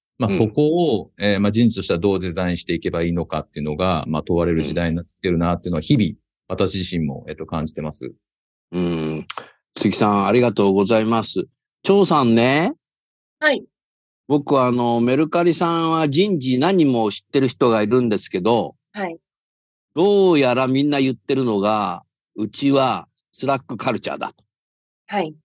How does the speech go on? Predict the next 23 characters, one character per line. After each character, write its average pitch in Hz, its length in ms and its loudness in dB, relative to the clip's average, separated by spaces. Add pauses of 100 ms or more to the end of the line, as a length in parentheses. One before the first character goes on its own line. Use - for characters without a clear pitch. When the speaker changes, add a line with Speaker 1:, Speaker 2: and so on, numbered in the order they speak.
(840)
Speaker 2:
で、 131 120 2
一 117 180 -2
方 196 200 4
で 131 140 4
ね、 117 380 0 (720)
メ 127 140 0
ル 180 120 4
カ 202 120 2
リ 202 80 -2
の 202 100 0
人 214 200 0
事 180 100 2
の 139 100 2
人 117 180 -2
に 117 60 0
ね、 110 120 0
メ 135 180 2
ー 156 40 4
ル 156 100 2
す 160 120 -2
る 143 140 0
と 110 120 -2
ね、 101 440 -2